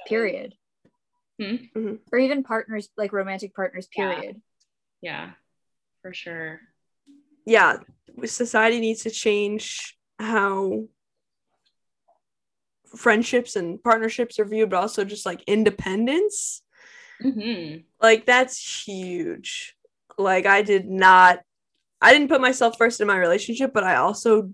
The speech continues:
Speaker 3: don't think I put myself first in my friendships.
Speaker 2: Yeah.
Speaker 3: So,
Speaker 1: Yeah.
Speaker 3: like, valuing ourselves as individuals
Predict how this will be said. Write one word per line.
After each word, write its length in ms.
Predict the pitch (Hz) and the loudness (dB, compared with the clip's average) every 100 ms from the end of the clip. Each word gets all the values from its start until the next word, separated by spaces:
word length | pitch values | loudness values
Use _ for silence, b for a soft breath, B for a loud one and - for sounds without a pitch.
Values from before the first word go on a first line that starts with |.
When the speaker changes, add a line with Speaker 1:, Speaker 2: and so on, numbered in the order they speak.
| - | -4
Speaker 3:
don't 300 | 196 214 233 | -2 -2 -4
think 240 | 262 269 | -6 -2
I 100 | 254 | 0
put 180 | 233 240 | 0 0
myself 420 | 208 214 202 196 | 0 -2 0 -2
first 280 | - 202 - | -2 -4 -4
in 60 | 185 | -4
my 100 | 170 | -4
friendships. 1000 | - 165 165 190 135 - - - - - _ b b b b b | -6 -6 -4 -6 -8 -12 -12 -14 -14 -16 _ b b b b b
Speaker 2:
Yeah. 220 | - 139 - | -18 -18 -16
Speaker 3:
So, 340 | - 226 202 | -2 4 4
Speaker 1:
Yeah. 60 | 196 | 4
Speaker 3:
like, 340 | 185 - - _ - | 2 -2 -14 _ -4
valuing 640 | 220 214 226 233 226 208 | 6 6 8 4 0 0
ourselves 540 | 196 196 190 185 202 | -2 0 2 2 0
as 160 | 180 185 | -8 -6
individuals 1160 | 185 180 175 185 214 233 240 240 240 - - | -6 -4 -2 -2 2 4 4 2 -2 -10 -14